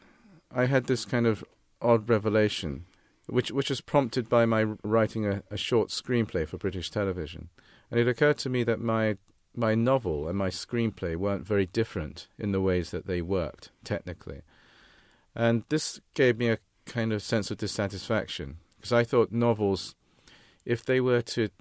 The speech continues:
survive as a, as a viable art form, they had to offer readers a unique experience, something actually very different in kind from the kind of experience they might have, uh, by switching on their television set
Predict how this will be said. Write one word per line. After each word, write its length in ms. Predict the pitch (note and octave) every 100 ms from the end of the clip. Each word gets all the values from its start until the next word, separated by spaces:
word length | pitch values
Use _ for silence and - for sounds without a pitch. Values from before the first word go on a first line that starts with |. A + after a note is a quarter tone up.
| _
survive 720 | - - G#2 A#2+ A2+ D2+ B1
as 180 | F#2+ F2+
a, 200 | F2+ E2 - - - _
as 120 | F#2+
a 60 | F2+
viable 540 | E2 G2 F2+ E2 D#2 D#2+ -
art 280 | - G2+ -
form, 260 | - D#2+ C2+
they 80 | F2+
had 240 | F#2+ A#2+ -
to 160 | - -
offer 320 | A2 - G2
readers 480 | F#2 G2+ F#2 E2+ - - - - _ _ _ _
a 80 | G#2+
unique 440 | A2 A#2+ B2+ B2+
experience, 800 | G#2+ - - B2+ G#2 C#2 - - - _
something 420 | - B2+ B2+ A2+ -
actually 300 | B2 - B2
very 320 | A2 C#3 C#3
different 420 | B2+ B2+ - A2+
in 100 | A2
kind 460 | F#2+ A2+ G#2 D#2+ D#2 - _
from 460 | - G#2+ G2+ F#2 G2 -
the 80 | A2
kind 200 | A#2 G#2+
of 80 |
experience 420 | F#2 - G#2 E2+ -
they 80 |
might 200 | F#2 F2
have, 300 | F2+ F#2 E2 - _ - - _ _ -
uh, 80 | F#2
by 140 | F#2+
switching 360 | - G2 - F#2+
on 100 | F2+
their 120 | E2+
television 500 | - F#2 E2+ D#2+ C#2+
set 380 | - C2+ -